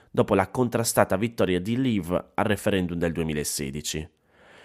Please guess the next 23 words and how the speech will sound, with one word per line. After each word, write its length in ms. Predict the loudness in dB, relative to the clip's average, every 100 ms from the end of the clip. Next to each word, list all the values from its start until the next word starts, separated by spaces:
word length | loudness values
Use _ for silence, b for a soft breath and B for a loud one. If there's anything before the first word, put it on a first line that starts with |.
| b b
Le 100 | 0
sue 160 | 4 6
parole 280 | 8 10
esatte 520 | 8 8 6 6 2 4
sono 320 | 4 4 4
riportate 800 | 2 0 2 2 4 2 2 2
dall'A 380 | 2 4 4
N 60 | 2
S 180 | 0 0
A, 280 | 0 0 -4
ve 120 | 0
le 100 | 2
leggo. 520 | 0 -2 0 -2 -2 b b b b _ _ _ _
"Dopo 360 | 4 4 6 2
due 320 | 4 8 8
anni 340 | 8 4 0
di 140 | 0 0
negazione 840 | 2 2 0 0 2 2 0 -4
e 160 | -4
di 140 | -2 -4
fuga 320 | -4 -2 0
dalla 240 | 2 2
realtà, 440 | 2 0 2 0